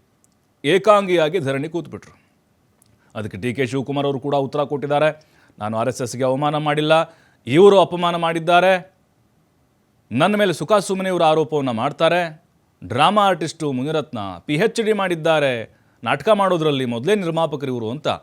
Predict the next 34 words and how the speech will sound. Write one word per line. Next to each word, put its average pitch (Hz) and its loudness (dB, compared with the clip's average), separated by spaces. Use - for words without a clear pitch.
ಕುಸುಮಾ 208 -2
ಅವರು 190 0
ಕೂಡ 127 -6
ವಾಗ್ದಾಳಿ 127 -4
ನಡೆಸಿದ್ರು. - -16
ನಮಗಿಲ್ಲಿ 247 4
ಗೊತ್ತಾಗಬೇಕಾಗಿರೋದು 165 0
ನೋಡಿ, 185 -2
ಸಾರ್ವಜನಿಕ 196 0
ಅಭಿಪ್ರಾಯಗಳು 185 0
ಹೇಗೆ 165 -2
ಬರ್ತಾ 160 -2
ಇದ್ದಾವೆ 147 0
ಅಂತ 131 -8
ಹೇಳಿದ್ರೆ 131 -2
ಎರಡು 160 6
ಕಡೆ 208 2
ಬರ್ತಾ 127 -2
ಇದೆ. 85 -16
ಡಿ 147 0
ಕೆ 220 6
ಶಿವಕುಮಾರ್ 202 0
ಅವರ 202 2
ಈ 269 8
ವರ್ತನೆ 185 4
ದುರಹಂಕಾರದ 220 2
ಪರಮಾವಧಿ 240 6
ಅನ್ನುವಂಥ 208 -2
ಕಾಮೆಂಟ್‌ಗಳು 175 -2
ಬರ್ತಾ 165 -2
ಇದ್ವು. 139 -4
ಸಾರ್ವಜನಿಕರು 208 2
ಹೇಳ್ತಾ 160 0
ಇರೋದು, 101 -10